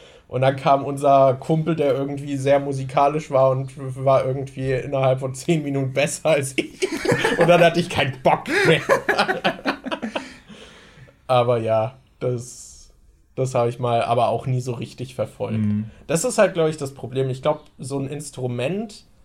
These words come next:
Speaker 1: ist halt echt am besten, wenn man als Kind irgendwie da so ein bisschen zu getrieben wird oder die Möglichkeit erhält, vielleicht auch verschiedene auszuprobieren
Speaker 2: Ja.
Speaker 1: und dass das dann irgendwie hängen bleibt.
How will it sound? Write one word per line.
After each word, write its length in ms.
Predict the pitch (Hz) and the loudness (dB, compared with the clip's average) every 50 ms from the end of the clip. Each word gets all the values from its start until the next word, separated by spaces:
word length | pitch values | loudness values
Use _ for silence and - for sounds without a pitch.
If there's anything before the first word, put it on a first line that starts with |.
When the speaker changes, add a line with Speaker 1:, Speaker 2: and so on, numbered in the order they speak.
| _ _ _ _ _ _ - | _ _ _ _ _ _ -14
Speaker 1:
ist 160 | - 151 - 170 | -12 -8 -4 -4
halt 160 | 156 151 - - | -4 -4 -4 -8
echt 220 | 156 160 - - | -10 -6 -2 0
am 160 | 160 147 139 | 0 0 0
besten, 340 | 135 143 160 - - - 156 | -2 -2 -2 -4 -8 -8 -8
wenn 100 | 151 151 | -6 -4
man 120 | 147 139 | -4 -4
als 240 | 123 123 131 131 - | -2 -4 -4 -6 -8
Kind 300 | - - 156 156 160 160 - | -8 -6 -4 -4 -4 -4 -4
irgendwie 600 | 131 135 147 151 143 - - 147 143 143 143 147 | -6 -6 -6 -6 -10 -12 -12 -10 -8 -6 -2 0
da 220 | 160 131 127 127 | 0 2 2 0
so 100 | 127 131 | -2 -4
ein 100 | 127 127 | -4 -4
bisschen 380 | 127 143 139 - - 160 151 143 | -6 -8 -8 -6 -6 -6 -6 -8
zu 380 | - - 143 143 143 143 135 131 | -10 -10 -8 -6 -6 -6 -6 -8
getrieben 460 | 135 127 - - - 160 175 185 165 | -10 -14 -14 -10 -8 -6 -6 -2 0
wird 160 | 160 160 160 | 0 0 0
oder 180 | - 131 131 127 | 0 0 0 0
die 100 | 123 123 | 0 0
Möglichkeit 680 | 127 123 135 160 160 - 160 160 - - 165 143 - 139 | 0 0 0 0 -2 -4 -10 -10 -6 -4 -4 -2 -2 -2
erhält, 340 | 127 127 135 139 143 143 | -2 0 0 -2 -2 -4
vielleicht 300 | - - 135 123 127 131 | -6 -2 -2 -2 0 0
auch 80 | 127 123 | -2 -4
verschiedene 440 | - 131 127 - - 139 131 127 113 | -4 -6 -8 -6 -6 -4 -2 -2 0
auszuprobieren 920 | 101 120 156 160 - - 156 156 - 156 139 135 143 147 143 143 127 110 | 0 -2 -4 -4 -6 -10 -10 -10 -8 -10 -10 -8 -8 -8 -8 -6 -6 -4
Speaker 2:
Ja. 300 | 104 98 98 98 98 101 - | -4 -4 -4 -6 -8 -10 -10
Speaker 1:
und 160 | - 131 131 131 | -6 -4 0 0
dass 200 | 127 131 - - | 0 0 0 -6
das 120 | 131 127 | -6 -4
dann 200 | - 139 135 131 | -2 -2 -2 -2
irgendwie 380 | 127 131 135 139 135 - 127 123 | -2 -2 -2 -2 -4 -6 -8 -8
hängen 360 | 123 135 123 135 139 135 123 | -4 -4 -4 -2 -2 -4 -4
bleibt. 520 | - 107 107 110 104 104 104 - - - | -2 -2 -2 -2 -2 -4 -6 -10 -16 -20